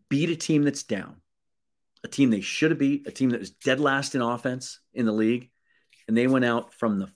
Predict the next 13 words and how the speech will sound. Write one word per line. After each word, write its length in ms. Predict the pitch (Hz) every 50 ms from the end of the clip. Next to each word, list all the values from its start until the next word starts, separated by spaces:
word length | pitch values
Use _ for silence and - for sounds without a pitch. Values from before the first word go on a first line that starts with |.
| _ _
first 320 | 131 135 156 160 160 -
snap 440 | - 160 151 160 170 170 - _ _
to 100 | - 175
the 100 | 165 165
last 380 | 160 143 110 - - - -
snap, 240 | - - - - - _ _ _ -
consistently 840 | - 127 117 110 - - - 180 175 180 - 202 165 156 170 156
throughout 260 | 160 - 156 143 135
the 80 | - 131
game, 160 | 117 107 98
not 200 | 98 110 135 170
in 100 | 185 190
flashes 720 | 190 - 185 165 147 131 - - - 123 - - - -